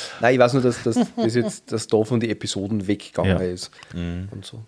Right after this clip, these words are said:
Speaker 2: Wobei man muss schon fairerweise sagen, dass eine von den längerfristigen, äh, Episodenformate ja eigentlich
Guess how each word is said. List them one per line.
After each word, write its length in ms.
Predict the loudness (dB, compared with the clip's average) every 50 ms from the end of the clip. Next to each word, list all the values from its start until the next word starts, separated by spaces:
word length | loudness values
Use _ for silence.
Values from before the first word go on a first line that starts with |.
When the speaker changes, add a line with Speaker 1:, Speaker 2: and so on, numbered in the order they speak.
| _
Speaker 2:
Wobei 260 | 2 4 6 6 6 6
man 160 | 6 6 6
muss 200 | 6 6 6 4
schon 180 | 4 4 2 4
fairerweise 460 | 4 4 6 6 6 6 4 4 2
sagen, 220 | 0 0 0 0 0
dass 140 | -2 -2 -2
eine 200 | 0 0 0 0
von 140 | 0 0
den 340 | 2 2 2 2 2 0 -2 -4 -8 _ -10
längerfristigen, 1080 | -4 0 2 4 6 6 6 6 6 4 2 2 2 2 2 4 4 4 4 4 2
äh, 400 | 2 2 2 2 2 2 0 -2 -2 -2
Episodenformate 960 | -2 0 2 4 4 4 6 6 6 6 6 4 4 4 4 2 2 2 4
ja 60 | 4 4
eigentlich 600 | 4 4 2 2 2 2 0 0 -4 -10 -12 -14